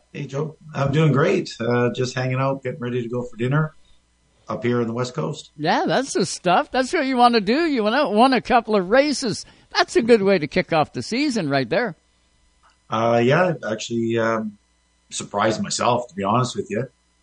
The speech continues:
Speaker 1: Uh, I just got in the lead right off the get-go, and I was managing to hold off, uh, Ingo Siebert, who was right on my tail, and, uh, Alexis, uh, uh, Elisa Alexis, who was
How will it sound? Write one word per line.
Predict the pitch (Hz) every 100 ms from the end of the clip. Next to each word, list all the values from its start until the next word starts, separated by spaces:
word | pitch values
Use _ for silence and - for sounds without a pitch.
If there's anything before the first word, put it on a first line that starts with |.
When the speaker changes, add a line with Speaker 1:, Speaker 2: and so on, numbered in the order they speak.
| _ _
Speaker 1:
Uh, | 87 92 92 92 92 _ _ 85
I |
just | 82 101 -
got | 110
in | 113
the | 101
lead | 101 107 123 123 - _ _
right | 98 104
off | 107 107
the |
get-go, | 95 113 135 156 139
and | 104 95 _ _
I | 95
was | 98 92
managing | 101 113 107 104
to | 101 101 - _ - _ _ _ _ _ -
hold | 120 110
off, | 113 117 117 -
uh, | 110 104 101 98 _ _ _ 104
Ingo | 110 110 101
Siebert, | 110 120 143 107
who | 104
was | 95
right | 101 110
on | 110
my | 98
tail, | 104 120 127
and, | 107 101 98
uh, | 101 95 95 _ _ _ _ _ _ _ 95
Alexis, | 104 110 - 113 - -
uh, | 104 95 - _ _ _ _ -
uh, | 95 92 98
Elisa | 107 120 107
Alexis, | 98 110 - 98 -
who | 101 92
was | 90